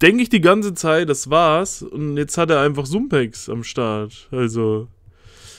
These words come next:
er muss jetzt was machen. Der lädt sicherlich jetzt was auf. Der lädt was auf und will mich ärgern.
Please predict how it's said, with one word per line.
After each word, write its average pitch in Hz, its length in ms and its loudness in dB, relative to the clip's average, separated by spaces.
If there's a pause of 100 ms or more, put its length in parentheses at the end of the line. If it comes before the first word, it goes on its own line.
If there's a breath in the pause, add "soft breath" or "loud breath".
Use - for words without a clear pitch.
(140 loud breath)
er 120 100 -6
muss 214 260 2
jetzt 156 220 2
was 123 180 -4
machen. 107 260 -2
Der 107 80 0
lädt 196 280 0
sicherlich 214 400 6
jetzt 190 200 0
was 165 180 0
auf. 117 580 -2 (120)
Der 107 100 -10
lädt 180 200 2
was 165 160 -2
auf 202 240 4
und 185 120 2
will 180 100 4
mich 180 180 0
ärgern. 120 640 0